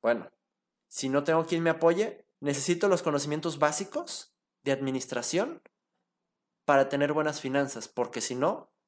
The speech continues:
el negocio va a tronar. Por más dinero que entre,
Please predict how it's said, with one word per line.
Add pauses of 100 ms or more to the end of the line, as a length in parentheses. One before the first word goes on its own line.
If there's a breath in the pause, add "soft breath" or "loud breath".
(720)
el
negocio
va
a
tronar. (320)
Por
más
dinero
que
entre,